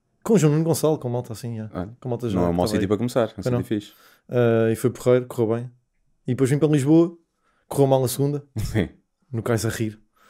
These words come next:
Speaker 1: E a partir daí comecei a fazer bares e coisas normais, acho eu. Ah, comecei a, a perceber que também tinha, né, algumas coisas giras.
Speaker 2: Hum.
Speaker 1: E quando fui para,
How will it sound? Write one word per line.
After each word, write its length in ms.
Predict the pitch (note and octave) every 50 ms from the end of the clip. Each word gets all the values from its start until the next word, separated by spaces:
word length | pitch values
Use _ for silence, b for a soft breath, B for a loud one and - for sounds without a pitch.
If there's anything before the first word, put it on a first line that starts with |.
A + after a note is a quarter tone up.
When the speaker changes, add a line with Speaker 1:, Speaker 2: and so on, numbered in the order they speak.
| B B B B B B B B B B -
Speaker 1:
E 160 | C#3 C3+ C#3
a 60 | C#3
partir 260 | C#3 D3+ C3+ - D#3
daí 260 | C3+ C#3+ C#3+ D#3 D#3 D3
comecei 220 | - D3+ - E3
a 20 | C3
fazer 180 | C#3+ C#3 D3+ D3
bares 280 | C#3+ E3 E3 D#3 B2+
e 80 | D3 D3
coisas 240 | - D#3 D3+ C#3+ D3
normais, 340 | D#3+ D#3+ E3 F3 G3 G3+ F3
acho 220 | D#3+ - - F3
eu. 220 | F3+ F#3+ G3 - b b b b b b b b b b b b -
Ah, 540 | - D3 D3 C#3+ C#3 C#3 C3+ C3+ C3 C3+ - - B3+ G#3+
comecei 560 | - C#3+ C#3+ B2+ - - D3+ C#3 C#3 C3+ C3
a, 40 | B2+ B2+ B2+ B2+ B2 B2+ B2 B2 A#2+ B2 B2 B2 - _ _ _ _ -
a 60 | B2
perceber 240 | A#2 - - C3+ A#2+
que 60 | -
também 160 | A#2 A2+ A2
tinha, 400 | G#2 - A2+ G#2+ A2 A2 A2 A2
né, 180 | A2 A2+ G#2+ G#2
algumas 280 | G#2 G#2+ G2+ G#2+ G#2+ -
coisas 240 | - A#2 G#2+ A2 G#2
giras. 340 | A2 B2+ C#3 D#3 D3+ - _ _ -
Speaker 2:
Hum. 180 | F2+ E2+ E2+ F2 _ _ _ _ _ _ _ _ _ _ _ -
Speaker 1:
E 120 | C3+ B2
quando 160 | - C#3 C3
fui 180 | B2 - D3 C#3
para, 160 | C#3 - C#3+